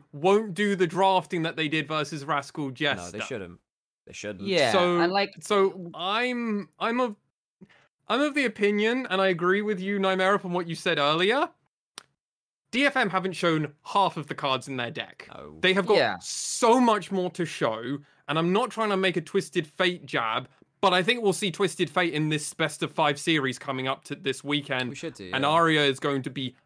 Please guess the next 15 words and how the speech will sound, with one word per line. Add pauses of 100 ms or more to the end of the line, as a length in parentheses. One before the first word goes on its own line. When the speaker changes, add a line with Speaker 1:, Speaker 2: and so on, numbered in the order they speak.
(140)
Speaker 1:
horrendously
Speaker 3:
Yeah.
Speaker 1:
scary,
'cause
I
feel
like
we're
actually
gonna
start
seeing
Speaker 3:
Yep.
Speaker 1:
champion
pools